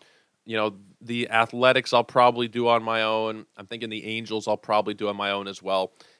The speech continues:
And the Colorado Rockies, there's no real need, um, <laughs> to bring on anybody else here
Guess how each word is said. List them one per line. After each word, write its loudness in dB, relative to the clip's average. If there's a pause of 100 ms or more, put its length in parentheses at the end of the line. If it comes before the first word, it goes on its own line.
And -6
the -8
Colorado 4
Rockies, -2
there's -4
no 2
real 0
need, -8
um, -2
<laughs> -18 (840)
to -4
bring -2
on 2
anybody -4
else -4
here -6